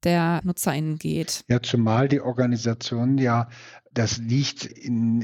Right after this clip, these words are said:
Speaker 2: der Sache selbst begründet, natürlich ein Eigeninteresse hat und,
Speaker 1: Mhm.
Speaker 2: äh, dieses Eigeninteresse verfolgt und dann auch die Möglichkeiten hat,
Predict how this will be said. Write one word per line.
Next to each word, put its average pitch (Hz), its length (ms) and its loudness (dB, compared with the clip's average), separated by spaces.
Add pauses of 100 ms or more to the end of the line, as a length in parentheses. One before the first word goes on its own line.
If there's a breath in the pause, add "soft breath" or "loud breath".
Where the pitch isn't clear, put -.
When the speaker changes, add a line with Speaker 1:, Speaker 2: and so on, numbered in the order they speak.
Speaker 2:
der 110 160 0
Sache 110 280 0
selbst 113 360 -4
begründet, 110 720 0 (360 loud breath)
natürlich 117 880 0
ein 113 160 0
Eigeninteresse 92 840 -2
hat - 360 -16
und, 101 260 -4
Speaker 1:
Mhm. 208 260 2
Speaker 2:
äh, 185 80 0
dieses 104 460 -4
Eigeninteresse 110 1040 0 (340 loud breath)
verfolgt - 840 -2 (120)
und 98 680 -4
dann 104 360 0
auch 101 500 -2
die 101 500 0
Möglichkeiten 101 1000 0
hat, 101 300 -2